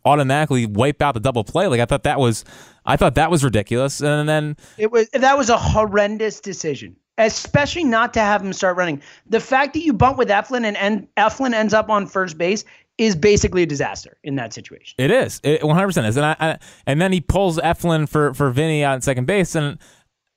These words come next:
Speaker 1: it was that because he was, because he was injured. He knew he was pulling him anyway, so he might as well put Velasquez in there, and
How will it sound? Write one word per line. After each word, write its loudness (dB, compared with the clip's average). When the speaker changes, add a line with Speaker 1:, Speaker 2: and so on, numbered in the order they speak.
Speaker 1:
it -2
was 2
that 0
because 0
he 0
was, -2
because 0
he 0
was -2
injured. 0
He 0
knew 0
he 2
was -2
pulling -2
him -2
anyway, 0
so 0
he 4
might 0
as -2
well 2
put 0
Velasquez 0
in 4
there, 2
and 0